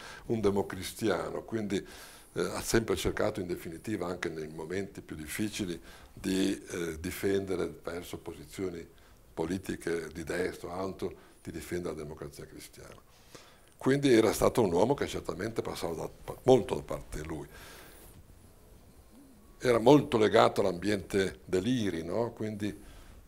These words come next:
la dirigenza iri era molto vicina a Siri perché sapeva che questo contava abbastanza.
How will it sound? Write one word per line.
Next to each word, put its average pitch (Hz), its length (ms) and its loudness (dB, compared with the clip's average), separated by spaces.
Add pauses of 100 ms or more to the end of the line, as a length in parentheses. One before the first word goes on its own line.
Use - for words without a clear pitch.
(240)
la 101 100 -2
dirigenza 104 800 0
iri 107 640 0
era 92 220 -4
molto 98 400 -4
vicina 87 540 -10
a 82 60 -8
Siri 113 460 -2
perché - 280 -12
sapeva 92 460 -6
che 90 140 -12
questo 82 520 -10
contava 85 440 -8
abbastanza. 73 640 -14